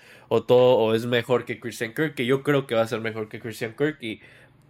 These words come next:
a futuro va a llegar a ser un top ten wide receiver, top five, ¿no? Entonces, muy buen pick para, para Seahawks, que lo lograron agarrar hasta el veinte, que, pues, muchas personas lo veían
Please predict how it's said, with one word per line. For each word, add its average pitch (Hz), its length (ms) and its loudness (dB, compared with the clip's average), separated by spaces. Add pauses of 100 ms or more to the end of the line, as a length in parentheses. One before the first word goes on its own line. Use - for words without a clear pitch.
(160)
a 113 120 2
futuro 120 420 0
va 117 60 4
a 117 40 2
llegar 117 240 4
a 117 80 4
ser 117 140 -6
un 107 160 -8
top 117 300 0
ten 117 340 -2 (480)
wide 123 160 4
receiver, 117 480 -2
top 107 200 0
five, 98 340 -6
¿no? 135 200 -6 (220)
Entonces, 139 460 -4
muy 151 240 -2
buen 147 240 -2
pick 139 240 -6
para, 120 420 0 (380)
para 117 180 4
Seahawks, 214 440 -4
que 147 80 -4
lo 123 120 2
lograron 113 420 2
agarrar 120 380 2
hasta 123 220 -2
el 110 80 -6
veinte, 139 400 -2
que, 131 100 -4
pues, 110 220 -6
muchas 113 280 -8
personas 117 320 -8
lo 117 140 -2
veían 110 320 -4